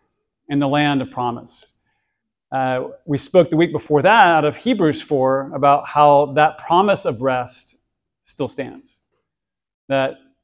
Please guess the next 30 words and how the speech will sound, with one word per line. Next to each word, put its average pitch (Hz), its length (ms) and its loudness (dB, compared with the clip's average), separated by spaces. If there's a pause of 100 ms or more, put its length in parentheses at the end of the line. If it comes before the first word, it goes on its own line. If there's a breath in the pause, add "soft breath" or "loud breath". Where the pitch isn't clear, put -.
(120)
uh, 131 240 -6
Joshua 151 600 2
led 160 320 2
people 151 260 -2
into 139 280 -4
it 127 200 -4 (640)
as 135 260 -2
an 131 140 -4
example 151 600 -2
of 117 80 -4
what 139 400 0
we 160 260 0
as 135 180 -2
Christians 151 420 -4
have 139 220 -4
now 131 180 -4
always 143 420 -2
before 120 440 -14
us. - 260 -20 (760)
Uh, 123 260 -6
we 151 120 0
are 165 120 6
those 156 280 2
who 165 60 -2
no 151 140 2
longer 147 200 0
have 160 300 -2
to 156 80 -6
wander 147 540 0
around 135 760 -4